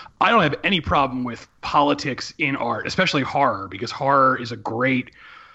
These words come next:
uh, it's my favorite genre. Um, I, my problem is the, the people who write the Purge movies are not very smart, and I'd rather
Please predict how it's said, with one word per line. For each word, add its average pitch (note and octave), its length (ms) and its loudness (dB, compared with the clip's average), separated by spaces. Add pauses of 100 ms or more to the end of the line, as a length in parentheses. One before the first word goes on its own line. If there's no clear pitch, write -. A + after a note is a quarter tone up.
(360)
uh, - 340 -2
it's - 180 -6
my D#3 140 4
favorite C#3 460 2
genre. B2 500 -4 (100)
Um, B2 340 0 (140)
I, - 200 -2
my D#3+ 140 2
problem F#3+ 640 2
is D3 500 -2 (960)
the, B2 160 -10 (180)
the D3 120 -2
people F3+ 320 0
who D#3+ 80 0
write C#3+ 420 0
the D3+ 80 -2
Purge D#3 480 0
movies F#3 520 0
are C#3 180 2
not C3+ 300 2
very C#3 280 2
smart, C3+ 760 0
and D3 120 -2
I'd C#3 160 0
rather C3 640 0